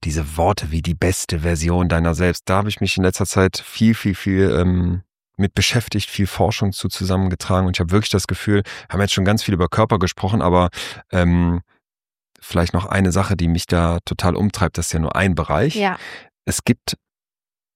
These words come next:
Speaker 1: oder gab vor kurzem ein, ähm, ein Forschungsteam, das die Aufgabe bekommen hat von dem Konzern von Chat G P T, der künstlichen Intelligenz,
Speaker 2: Mhm.
Speaker 1: Open A I, dass die gesagt haben, "Ey, wir pr-, testet doch mal Chat G P T, wie gut ist die künstliche Intelligenz mittlerweile?"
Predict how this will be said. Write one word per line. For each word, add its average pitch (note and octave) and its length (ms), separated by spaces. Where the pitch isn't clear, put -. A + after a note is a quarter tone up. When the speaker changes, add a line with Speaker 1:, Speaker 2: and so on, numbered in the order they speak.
Speaker 1:
oder D#2+ 120
gab E2 240
vor - 140
kurzem G2 400
ein, G1+ 580
ähm, - 520
ein E2+ 280
Forschungsteam, G2 560
das F2+ 100
die - 140
Aufgabe F2+ 360
bekommen F2+ 300
hat F2 80
von E2 160
dem E2 140
Konzern F2 420
von E2 320
Chat - 200
G - 120
P D2 160
T, - 160
der D#2 340
künstlichen - 380
Intelligenz, D#2 600
Speaker 2:
Mhm. - 100
Speaker 1:
Open - 160
A D#2+ 200
I, A2+ 80
dass F2 140
die F#2 100
gesagt F#2 280
haben, G#2 120
"Ey, F2+ 160
wir - 120
pr-, - 180
testet - 340
doch G2 60
mal F#2 100
Chat - 200
G - 100
P - 100
T, C2 220
wie F2 80
gut G#2 240
ist - 260
die F2+ 80
künstliche F2+ 380
Intelligenz E2+ 480
mittlerweile?" D#2 480